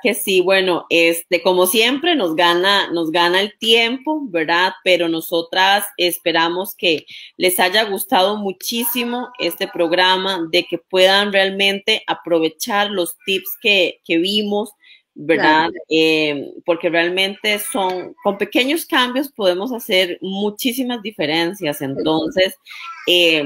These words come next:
Speaker 1: bueno, muchísimas gracias igual a Voces por Media Calle por les-, el espacio que nos, que nos brinda y por poder compartir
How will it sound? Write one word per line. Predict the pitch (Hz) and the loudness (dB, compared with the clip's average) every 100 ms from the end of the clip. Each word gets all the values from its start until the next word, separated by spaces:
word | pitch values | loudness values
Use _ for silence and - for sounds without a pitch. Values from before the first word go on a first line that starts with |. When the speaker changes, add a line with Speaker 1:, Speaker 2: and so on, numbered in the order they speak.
| 151 | 2
Speaker 1:
bueno, | 180 175 165 - | 2 2 -4 -2
muchísimas | 180 180 202 208 202 | -2 -2 -4 -2 2
gracias | 185 202 208 | 2 0 0
igual | 165 180 - - | 0 2 0 0
a | 160 | 0
Voces | 160 190 190 | 0 -2 -6
por | - 156 | -4 -2
Media | 156 165 170 165 165 | 0 0 0 -2 -2
Calle | 208 196 214 285 - | 0 2 2 -2 -4
por | - 147 - - _ _ _ | -4 -2 -4 -8 _ _ _
les-, | 156 170 170 170 - | 2 4 4 2 -2
el | - 170 | 0 0
espacio | - 175 175 202 | 2 0 0 -2
que | 240 | -4
nos, | 170 151 131 - - _ | -2 -4 -6 -12 -20 _
que | - | -2
nos | 156 147 143 | -2 -2 -4
brinda | 170 202 214 247 302 - | -2 0 0 0 -2 0
y | 160 | -4
por | - 143 - | -2 -8 -2
poder | 143 - | -2 -2
compartir | 170 190 170 147 - 160 | -6 -6 -4 -4 0 0